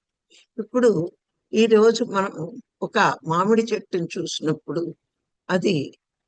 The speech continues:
ముందు ఒక పువ్వు వస్తుంది, ఆ తర్వాత మరి కొన్ని రోజులు పోయాక పిందెగా, కాయగా, పండుగా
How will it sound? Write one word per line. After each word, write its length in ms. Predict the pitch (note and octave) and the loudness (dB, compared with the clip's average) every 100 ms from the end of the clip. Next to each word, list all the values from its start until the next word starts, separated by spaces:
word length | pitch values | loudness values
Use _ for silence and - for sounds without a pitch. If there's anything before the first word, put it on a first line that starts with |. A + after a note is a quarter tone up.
| - | -8
ముందు 340 | E3+ G3 A3 G#3+ D3 - _ _ - F#3 | -2 2 4 4 0 -6 _ _ -8 -8
ఒక 80 | F#3+ - | -8 -6
పువ్వు 260 | F#3+ F#3 A3+ | -2 2 2
వస్తుంది, 520 | - - C#3 - B2+ - _ _ _ _ _ _ _ - F3+ | 2 -8 -8 -8 -12 -16 _ _ _ _ _ _ _ -2 0
ఆ 20 | F#3+ F#3 | 0 -2
తర్వాత 520 | F#3+ G3 F#3+ G#3 - - - - _ _ _ _ _ F3+ | -2 -2 -2 -4 -6 -12 -12 -20 _ _ _ _ _ 0
మరి 160 | G#3 G3+ - | 2 0 4
కొన్ని 240 | G#3+ A3+ A3+ | 8 8 8
రోజులు 340 | A3 G#3+ G#3 - | 6 4 0 -2
పోయాక 480 | F3+ E3 E3 E3 D#3+ - | -4 -2 -2 -4 -10 -6
పిందెగా, 480 | F#3 F3 E3+ E3 F3 - _ _ _ _ _ _ _ _ | -4 -2 -2 -4 -6 -10 _ _ _ _ _ _ _ _
కాయగా, 460 | D#3+ E3 F#3 - E3 - - | -2 0 0 -2 -12 -12 -6
పండుగా 460 | F3 E3 - F3+ | -4 -2 -4 -4